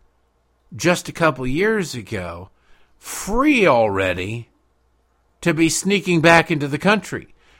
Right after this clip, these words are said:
Shouldn't a child molester get a little bit more time than that? Then you realize, oh, wait, no, these are Democrats. Democrats controlled the state then. That was Governor Blackface.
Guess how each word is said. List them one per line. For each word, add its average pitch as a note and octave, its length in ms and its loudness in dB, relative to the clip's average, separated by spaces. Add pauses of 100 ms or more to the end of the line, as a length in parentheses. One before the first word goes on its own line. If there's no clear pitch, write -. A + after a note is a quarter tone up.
(100)
Shouldn't G#3+ 600 -2
a D#3+ 180 2
child D#3+ 400 2
molester F3 460 2
get C3 160 -2
a B2+ 60 -2
little D3+ 200 0
bit A#2+ 120 0
more B2+ 240 -2
time C#3+ 720 -2 (920)
than D3 240 2
that? F#3 420 2 (760)
Then F3 160 0
you F3 120 2
realize, D#3 400 6
oh, C3+ 200 4
wait, B2+ 180 4
no, A2 180 -2
these B2+ 220 -4
are C3+ 60 -10
Democrats. B2 880 0
Democrats C#3 580 -2
controlled A2 460 -6
the G2+ 60 -10
state G2+ 320 -4
then. A#2 160 -4
That C3+ 160 -4
was C3+ 100 -10
Governor B2 320 -4
Blackface. B2 960 -2